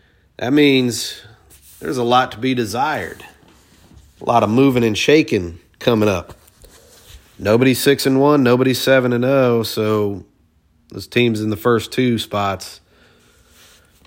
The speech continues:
you're not safe. That means the teams at the bottom, they're, they're both two and five. They're not far off either.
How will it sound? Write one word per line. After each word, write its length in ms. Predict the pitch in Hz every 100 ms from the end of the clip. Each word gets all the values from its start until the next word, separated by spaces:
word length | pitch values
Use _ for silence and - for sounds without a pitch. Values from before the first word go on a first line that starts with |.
| _
you're 100 | -
not 220 | 101 95 90
safe. 600 | - 92 98 - - - _ _ _ _ _ _ _ _ _ _ - _ -
That 140 | 120
means 220 | 131 131
the 60 | 107
teams 320 | 110 139 120
at 100 | 110
the 60 | 95
bottom, 560 | 87 139 127 120 143 - _ _
they're, 360 | - 110 165 -
they're 160 | 101
both 300 | 147 135 113
two 200 | - 131
and 140 | 120 110
five. 540 | 127 139 123 113 110 _ _ _ _ _
They're 180 | 98 120
not 220 | 123 110
far 320 | - 117 113
off 220 | 107 107
either. 440 | 120 131 95 92